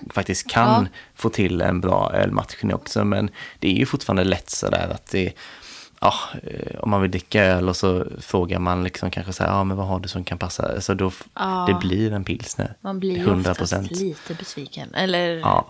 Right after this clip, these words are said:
Speaker 1: lite som, eh, <laughs> Bengt Frithiofsson exempelvis på Nyhetsvardagen, eh, om man ska matcha till, eh, mat.
Speaker 2: Ja.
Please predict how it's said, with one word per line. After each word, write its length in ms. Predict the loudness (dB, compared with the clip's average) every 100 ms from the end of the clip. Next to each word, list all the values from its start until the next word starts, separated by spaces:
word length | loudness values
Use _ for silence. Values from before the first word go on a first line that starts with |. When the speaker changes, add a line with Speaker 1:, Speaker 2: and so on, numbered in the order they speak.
| -6 _
Speaker 1:
lite 300 | 0 0 0
som, 340 | 2 2 2 0
eh, 960 | 0 -2 -4 -6 -2 0 0 0 -2
<laughs> 80 | 2
Bengt 240 | 2 2 -2
Frithiofsson 640 | -6 -4 -4 -2 -2 -2
exempelvis 580 | -2 -4 -4 -6 -6 -8
på 340 | -4 -2 -2 -8 -16 -20 -18 -6
Nyhetsvardagen, 600 | -4 -2 -4 -4 -4 -8 _ -8
eh, 180 | -4 0
om 60 | 0
man 100 | 0
ska 140 | 0
matcha 320 | -4 -2 -4
till, 320 | -4 -4 -6 -6
eh, 360 | -6 -6 -6
mat. 440 | 0 0 0 -8 2
Speaker 2:
Ja. 240 | 4 4